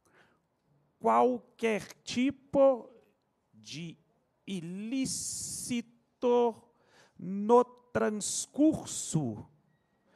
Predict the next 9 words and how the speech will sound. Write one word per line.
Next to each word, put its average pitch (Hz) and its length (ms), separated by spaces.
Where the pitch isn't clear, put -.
desse 151 520
processo 220 920
de 202 320
licenciamento. 240 1200
Mas 262 440
o 311 140
fato 330 600
é 165 360
que - 380